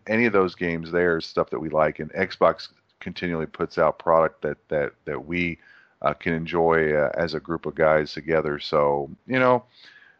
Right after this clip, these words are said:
that's, uh, nothing came out. It was exciting to see God of War. It was exciting to see Final Fantasy sixteen. Uh,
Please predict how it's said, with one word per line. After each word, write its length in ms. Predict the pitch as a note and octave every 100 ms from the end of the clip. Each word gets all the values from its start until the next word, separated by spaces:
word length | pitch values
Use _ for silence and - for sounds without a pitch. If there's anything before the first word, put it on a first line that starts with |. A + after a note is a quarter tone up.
| -
that's, 480 | A2+ A2 - - - -
uh, 320 | - - - - -
nothing 340 | A#2 A#2 A#2
came 300 | F#2 G#2+ F#2+
out. 300 | F#2 F#2 F#2+ -
It 120 | A2+
was 320 | A2 A#2+ A#2+
exciting 560 | A2+ - A2 G#2 G2+ G2
to 80 | F#2
see 180 | -
God 280 | F#2 F#2 F2+
of 60 | F2
War. 220 | E2+ F2
It 40 |
was 200 | E2+ F#2
exciting 460 | F2 - F2+ E2+ E2
to 60 | D#2+
see 240 | - F2
Final 260 | - E2 E2
Fantasy 420 | E2+ D#2+ - E2
sixteen. 640 | - D#2+ - - E2 D#2+ - _ - _ -
Uh, 300 | D#2+ D#2 D#2